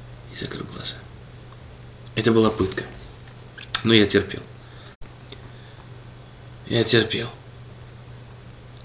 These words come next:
Терпел, когда рахит свалился вниз, и вся стая набросилась на него – давясь, захлебываясь от нетерпения. Меня тоже нещадно грызли тысячи паразитов,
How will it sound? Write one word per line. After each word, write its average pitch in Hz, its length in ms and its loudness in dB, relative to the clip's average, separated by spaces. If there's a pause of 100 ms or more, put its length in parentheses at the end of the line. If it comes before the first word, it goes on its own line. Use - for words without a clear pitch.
Терпел, 147 420 12
когда 139 320 12
рахит 131 340 12
свалился 123 540 12
вниз, 104 440 2 (1000)
и 135 120 10
вся 143 240 12
стая 143 340 12
набросилась 123 760 10
на 101 40 -2
него – 92 260 -4 (720)
давясь, 104 640 8 (280)
захлебываясь 123 920 12
от - 140 8
нетерпения. 110 680 6 (1300)
Меня 123 260 6
тоже 120 320 8
нещадно 104 540 6
грызли 104 460 6
тысячи 101 460 4
паразитов, 98 560 2